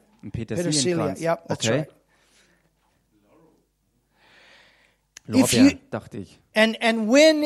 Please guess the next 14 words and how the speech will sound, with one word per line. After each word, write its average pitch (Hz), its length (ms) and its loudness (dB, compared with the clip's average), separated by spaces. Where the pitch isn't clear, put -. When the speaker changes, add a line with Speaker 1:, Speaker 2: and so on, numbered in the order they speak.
Speaker 2:
you 240 500 4
receive 262 840 4
this, 156 680 -2
Speaker 1:
Wenn 165 220 -2
du 185 100 0
das 175 260 -4
empfängst, 170 720 -8
Speaker 2:
oh, 202 480 2
it 160 100 -12
puts - 260 -6
you 190 80 -4
in 170 100 -6
a 147 40 -12
very 196 460 -6